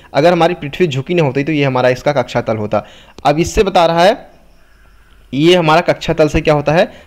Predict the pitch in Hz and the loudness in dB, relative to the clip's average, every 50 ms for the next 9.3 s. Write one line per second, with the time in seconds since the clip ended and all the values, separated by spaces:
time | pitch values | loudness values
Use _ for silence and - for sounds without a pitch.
0 | - - - - 147 143 147 180 196 190 - - 156 135 135 - 190 170 165 147 | -8 -4 0 2 2 2 4 2 0 -2 -2 -2 0 0 0 2 0 0 0 -2
1 | 135 - - - 165 214 226 - - - - - 127 123 113 117 117 110 107 - | -4 -4 -2 0 0 0 -2 -4 -14 -12 -4 0 2 2 2 2 0 0 -2 -2
2 | 113 110 110 110 - 127 120 120 - - 170 160 160 143 127 123 131 123 120 117 | -4 -4 -4 -4 -2 -4 -4 -4 -2 -2 0 0 0 0 -2 -2 -4 -4 -4 0
3 | 123 147 180 202 - - - - - - 120 117 135 160 175 - - 143 160 165 | 2 2 2 0 -2 -6 -20 -20 -18 -12 -4 0 0 0 0 0 0 -2 -2 -2
4 | 170 - - - - - 127 127 127 - 147 143 - - 180 190 190 180 - - | -2 -8 -20 -16 -8 -4 -2 -2 -2 -2 -4 -6 -4 -2 -2 0 0 0 0 0
5 | 143 165 160 - 170 147 151 143 143 147 147 151 160 156 - 127 127 123 - 139 | 0 -2 -2 -2 -2 0 0 2 2 2 2 2 2 2 2 0 0 0 0 -2
6 | 151 151 147 131 123 120 - 135 139 160 185 226 - - - - - - - 143 | -4 -2 -2 -2 -2 -2 0 0 2 2 2 0 0 -4 -18 -20 -16 -4 -2 0
7 | 156 - - - 214 - - - 160 190 208 - - - 208 - - - - - | 0 0 0 -2 -2 -2 -2 0 0 0 0 0 -2 -6 -6 -6 -8 -10 -8 -4
8 | 165 160 - - 196 185 - - 165 165 - - 175 - 190 180 - 147 139 143 | -4 -2 0 0 -2 0 0 0 -2 0 -2 -4 -4 -2 -2 0 0 0 2 2
9 | 170 151 139 - 117 113 | 2 0 0 -2 -6 -6